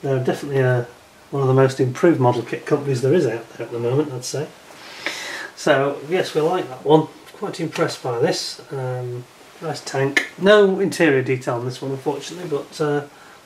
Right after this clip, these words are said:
there we have it. So I'm gonna move that aside. The exhaust at the back, look, bit of detail there for you. A little bit of weathering going on. Yeah, got the horrible brown pinky snow when the snow sort of, uh, gets muddy.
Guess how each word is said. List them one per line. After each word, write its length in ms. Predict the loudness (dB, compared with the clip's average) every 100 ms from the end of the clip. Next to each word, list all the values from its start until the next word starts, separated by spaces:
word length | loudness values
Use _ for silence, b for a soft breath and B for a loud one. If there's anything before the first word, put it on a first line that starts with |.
| -8
there 180 | -2 -2
we 100 | -2
have 200 | -2 -4
it. 120 | -6
So 120 | -6
I'm 40 | -4
gonna 120 | 2
move 220 | 4 4
that 160 | 4 2
aside. 580 | -2 -2 0 2 0 -2 B B B B B -20 -18
The 100 | -16
exhaust 420 | -10 -4 -4 -4 -8
at 80 |
the 60 | -2
back, 300 | 0 0 0
look, 160 | -6 -8 -16 -20 -16
bit 120 | -14 -10
of 60 |
detail 440 | -8 -2 2 4 4
there 200 | 4 2
for 200 | -2 -4
you. 120 | -4
A 1000 | -8 -16 -20 -20 -20 -20 -20 -20 -18 -6
little 160 | -2
bit 120 | 0 2
of 100 | 6
weathering 340 | 4 4 2
going 240 | 4 4
on. 280 | 4 2 0 -10 -20 -20 -16
Yeah, 480 | -14 -10 -8 -10 -14 -18 B B B -14
got 120 | -10
the 120 | 2
horrible 320 | 6 8 6
brown 480 | 2 4 6 4 0
pinky 320 | -2 -4 -4
snow 500 | -6 0 2 2 0 -4 -20 B B B B B -12
when 140 | -8
the 80 | -6
snow 420 | -4 -2 0 0
sort 240 | 0 -2 -4
of, 280 | -6 -8 -4
uh, 320 | -2 -2 -4 -14 -20 -14
gets 240 | -12 -6 0
muddy. 440 | 4 6 6 2